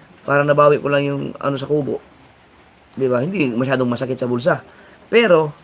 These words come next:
kapag yan ay nag one million views, ah, goodbye Philippines.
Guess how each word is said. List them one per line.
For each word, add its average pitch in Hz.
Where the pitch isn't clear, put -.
kapag 202
yan 233
ay 220
nag 196
one 196
million 196
views, 160
ah, 151
goodbye 170
Philippines. 156